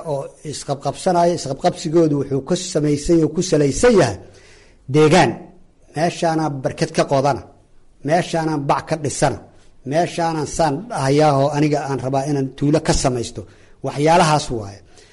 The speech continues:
Waxyaalahaasna dad dowladda ama xakuumadda oo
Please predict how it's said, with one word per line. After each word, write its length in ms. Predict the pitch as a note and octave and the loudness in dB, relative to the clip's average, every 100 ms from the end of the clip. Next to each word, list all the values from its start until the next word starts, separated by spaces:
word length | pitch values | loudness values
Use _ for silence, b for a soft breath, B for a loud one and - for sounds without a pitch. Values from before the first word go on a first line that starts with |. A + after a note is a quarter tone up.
| b b | b b
Waxyaalahaasna 880 | D3 D3 D#3+ F3+ G#3 F#3 F3+ F3+ D#3+ | -4 0 2 4 4 2 -2 -2 -4
dad 240 | D3+ D#3+ - - _ - | 0 -2 -2 -20 _ -12
dowladda 480 | C#3 C#3+ D3 D#3+ D3 - | -2 0 4 2 0 -4
ama 180 | B2+ C#3+ | -6 -8
xakuumadda 680 | - - - C3+ C3+ D#3+ D3+ - - b b b b b - | -8 -14 -8 -4 -2 -2 -2 -6 -16 b b b b b -4
oo 280 | C3+ C3+ | 0 0